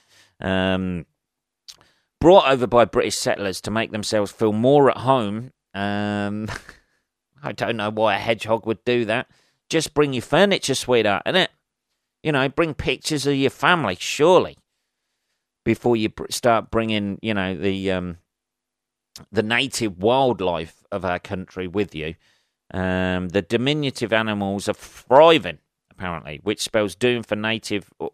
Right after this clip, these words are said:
wildlife. The old, uh, the old hedgehog is wreaking havoc through New Zealand.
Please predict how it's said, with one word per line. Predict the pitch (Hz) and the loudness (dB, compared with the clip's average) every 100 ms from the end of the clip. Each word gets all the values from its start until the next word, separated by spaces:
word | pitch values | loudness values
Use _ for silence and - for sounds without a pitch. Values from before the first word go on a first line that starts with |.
| - | -4
wildlife. | 104 110 104 87 87 85 | 2 2 2 0 -6 0
The | 127 | 2
old, | 147 156 - | 2 0 0
uh, | 123 117 113 | 4 4 4
the | 107 | 0
old | 131 131 | -2 -2
hedgehog | 104 131 - 98 95 | 0 -2 0 -4 -2
is | 101 90 | -4 -4
wreaking | - 104 131 123 117 | -12 -4 -4 -2 -8
havoc | 104 120 147 120 90 - _ _ _ - | -6 0 0 2 -4 -8 _ _ _ -4
through | 135 127 | 0 2
New | 120 110 | 0 -2
Zealand. | 104 117 | -2 -4